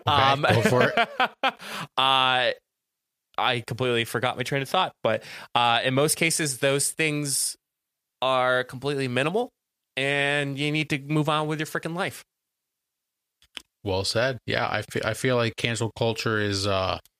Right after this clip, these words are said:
Speaker 2: maybe they just need to look in the mirror themselves 'cause we're not all perfect.
Speaker 1: We, we aren't. God didn't create us to be perfect.
Speaker 2: That's a fact.
Speaker 1: It's all about the experience.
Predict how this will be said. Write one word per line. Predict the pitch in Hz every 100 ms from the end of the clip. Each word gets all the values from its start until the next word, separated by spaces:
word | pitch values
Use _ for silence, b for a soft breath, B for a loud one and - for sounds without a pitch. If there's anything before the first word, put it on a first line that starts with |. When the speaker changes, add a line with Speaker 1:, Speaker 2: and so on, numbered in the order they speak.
| _ _ _ _ _ -
Speaker 2:
maybe | 107
they | 104 104
just | 104 101
need | 110
to | 104
look | 104
in | 101
the |
mirror | 104 104
themselves | 98 - 104 117 117
'cause | - 98 -
we're | 101
not | 101 98
all | 98
perfect. | 120 110 - - - _ -
Speaker 1:
We, | 117 117 -
we | 120
aren't. | 104 87 - - _ _ _ _
God | 151 170 180 190 160
didn't | 175 170
create | - 151 143
us | 131 - -
to | 120
be | 120
perfect. | - 92 - 82 - - _ _
Speaker 2:
That's | 101 92 -
a |
fact. | 107 92 82 - _ _ _ _ _ _ _ _
Speaker 1:
It's | -
all | 127
about | 135 131 127
the |
experience. | 123 - - 92 82 78 -